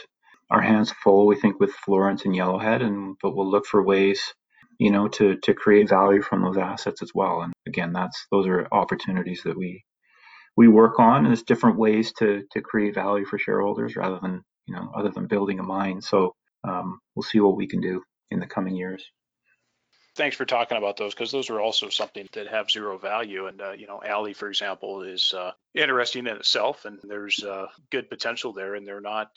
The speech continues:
Speaker 2: uh, they're not small projects either. So, uh,
Speaker 1: No,
Speaker 2: good.
Speaker 1: yeah, and they're,
Speaker 2: Yeah.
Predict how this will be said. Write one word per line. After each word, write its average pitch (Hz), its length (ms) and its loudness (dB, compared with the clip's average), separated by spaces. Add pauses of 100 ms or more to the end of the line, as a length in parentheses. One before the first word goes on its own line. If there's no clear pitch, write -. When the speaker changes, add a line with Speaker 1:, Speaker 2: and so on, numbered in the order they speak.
Speaker 2:
uh, 107 120 -8
they're 107 120 -16
not - 160 -6
small 117 220 -6
projects 113 480 -8
either. 92 200 -14
So, 92 400 -8
uh, 90 180 -10 (600)
Speaker 1:
No, 151 320 8
Speaker 2:
good. 135 100 8
Speaker 1:
yeah, 143 240 6
and 156 100 4
they're, - 100 6 (100)
Speaker 2:
Yeah. - 120 -18